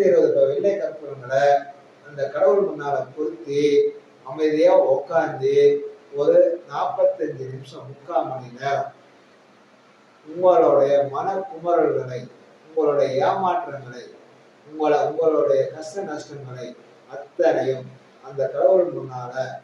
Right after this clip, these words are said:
மனவிட்டு பேசுங்கள், சொல்லுங்கள்,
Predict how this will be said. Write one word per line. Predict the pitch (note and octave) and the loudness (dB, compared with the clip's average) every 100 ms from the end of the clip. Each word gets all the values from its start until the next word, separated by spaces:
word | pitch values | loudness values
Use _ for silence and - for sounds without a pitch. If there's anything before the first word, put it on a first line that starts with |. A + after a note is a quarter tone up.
| - - - - | -20 -20 -20 -16
மனவிட்டு | C#3+ D#3 D#3 D#3+ - C3 - | -6 -4 -2 -2 0 -2 0
பேசுங்கள், | D3 C#3+ C3+ - - - _ _ - - _ _ _ - | 0 0 -2 -12 -18 -20 _ _ -20 -20 _ _ _ -4
சொல்லுங்கள், | D#3+ F#3 F3+ - A#2+ G#2+ | 0 2 2 0 -4 -10